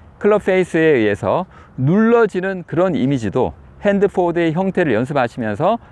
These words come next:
별도로 연습하시는 것이 좋습니다. 그럼 제가 여기에서 당겨치는 이미지로 백스윙 탑에서 전환 과정을 거친 다음에 이렇게 미는 느낌이 아니라 백스윙 탑에서 전환 과정도 거의 거치지 않고 탑에서부터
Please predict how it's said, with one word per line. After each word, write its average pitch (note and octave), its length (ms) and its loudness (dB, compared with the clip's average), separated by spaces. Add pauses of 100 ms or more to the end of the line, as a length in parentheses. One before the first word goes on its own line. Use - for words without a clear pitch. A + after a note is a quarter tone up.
별도로 C3+ 480 0
연습하시는 D3 500 0
것이 F#3 220 -2
좋습니다. G2 500 -2 (360)
그럼 G#3+ 240 2
제가 D3 340 0
여기에서 A#2+ 600 -2 (360)
당겨치는 A3 680 0
이미지로 G2+ 420 -4 (400)
백스윙 G#3+ 340 0
탑에서 G#3 720 -2 (200)
전환 E3+ 440 0
과정을 D#3 340 -2
거친 D3+ 320 -6
다음에 D3 400 0 (240)
이렇게 E3+ 640 0
미는 E3+ 340 -2
느낌이 D#3 320 -2
아니라 B2+ 540 0 (280)
백스윙 G3+ 340 0
탑에서 F#3+ 720 0 (320)
전환 F3+ 400 0
과정도 D#3 420 0
거의 C#3 260 -2
거치지 E3 400 -4
않고 C#3+ 420 -2
탑에서부터 F#3+ 840 -4